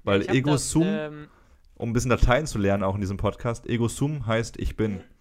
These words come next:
Speaker 1: Also?
Speaker 2: Ich hab das falsch konjugiert, okay?
Speaker 1: Ja, aber
Speaker 2: Jetzt
Speaker 1: das
Speaker 2: muss
Speaker 1: haben wir
Speaker 2: ich
Speaker 1: letzte
Speaker 2: meine
Speaker 1: Woche
Speaker 2: Latein-,
Speaker 1: gehabt.
Speaker 2: meine Latein-Dyslexie hier an Pranger stellen.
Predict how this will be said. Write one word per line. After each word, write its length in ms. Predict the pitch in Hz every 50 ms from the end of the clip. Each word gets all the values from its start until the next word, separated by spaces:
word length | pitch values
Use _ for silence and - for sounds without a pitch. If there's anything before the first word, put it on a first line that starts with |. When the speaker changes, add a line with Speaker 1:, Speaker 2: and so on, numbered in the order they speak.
| _ - - 233 214 - - - -
Speaker 1:
Also? 480 | - 92 90 90 92 95 117 135 160 170
Speaker 2:
Ich 40 | -
hab 60 | -
das 160 | - 180 -
falsch 240 | - - 190 190 -
konjugiert, 560 | - 175 175 170 165 - - 185 196 180 143
okay? 340 | 139 139 - 147 165 180 185 - -
Speaker 1:
Ja, 200 | - 98 101 98 117 123
aber 220 | 117 110 113 113 110
Speaker 2:
Jetzt 60 | 107
Speaker 1:
das 120 | 101 - -
Speaker 2:
muss 40 | -
Speaker 1:
haben 120 | 123 127
wir 60 | 127 127
Speaker 2:
ich 60 | 117
Speaker 1:
letzte 200 | 113 - - 143
Speaker 2:
meine 140 | 117 117 120
Speaker 1:
Woche 80 | 113 - -
Speaker 2:
Latein-, 200 | - 196 190 175
Speaker 1:
gehabt. 140 | - - - _ _ - - - _ _ _ _ _ _ _ _ _
Speaker 2:
meine 200 | 151 147 156 160
Latein-Dyslexie 1160 | 156 156 147 - - 175 185 185 170 - - 156 151 156 147 151 147 139 - - - - 147
hier 240 | 147 147 147 143 -
an 140 | 139 139 143
Pranger 300 | - - 143 143 139 135
stellen. 400 | - - - 139 139 139 139